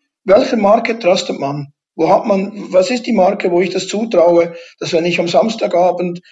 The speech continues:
zehn Leute zum Essen habe, dass das, dass das super cool aussieht mit, mit meinem Tableware? Und dann kommt die Entscheidung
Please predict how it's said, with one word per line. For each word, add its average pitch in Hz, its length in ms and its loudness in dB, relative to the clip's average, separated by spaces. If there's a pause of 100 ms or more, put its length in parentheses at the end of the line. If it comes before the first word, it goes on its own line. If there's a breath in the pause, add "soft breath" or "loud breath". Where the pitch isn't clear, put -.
zehn 196 260 0
Leute 175 280 2
zum 180 180 -4
Essen 170 320 -2
habe, 160 280 0
dass 156 220 -4
das, - 260 -6 (280 soft breath)
dass 160 180 -6
das - 180 -2
super 196 320 -2 (120)
cool 185 200 4
aussieht 165 420 2
mit, 151 220 -8
mit 156 160 -6
meinem 151 320 -2
Tableware? 147 640 -4 (460 soft breath)
Und 170 200 -4
dann 277 160 6
kommt 262 240 0
die 240 60 2
Entscheidung 190 680 0